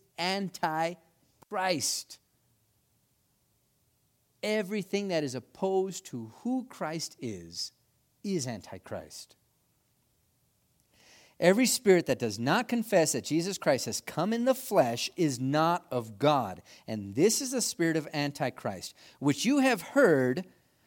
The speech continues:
was coming and is now already in the world. You are of God, little children, and have overcome them, because he who is in you is greater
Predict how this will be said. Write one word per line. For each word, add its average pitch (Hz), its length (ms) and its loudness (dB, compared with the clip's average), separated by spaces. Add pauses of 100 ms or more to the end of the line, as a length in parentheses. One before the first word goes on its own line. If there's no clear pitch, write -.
(140)
was 170 160 2
coming 165 480 2 (240)
and 320 340 4
is 311 240 4
now 208 340 6
already 143 460 4
in 139 120 0
the 151 80 2
world. 185 580 4 (960)
You 202 640 4 (400)
are 170 180 10
of 151 200 2
God, 139 440 6 (560)
little 131 240 -2
children, 101 500 -4 (580)
and 165 100 4
have 151 220 0
overcome 185 720 2
them, 98 280 -4 (240)
because 139 420 -4
he 269 540 0 (200)
who - 120 -12 (120)
is - 240 -12
in 240 260 2
you 113 380 -2 (220)
is 120 180 -2
greater 131 720 0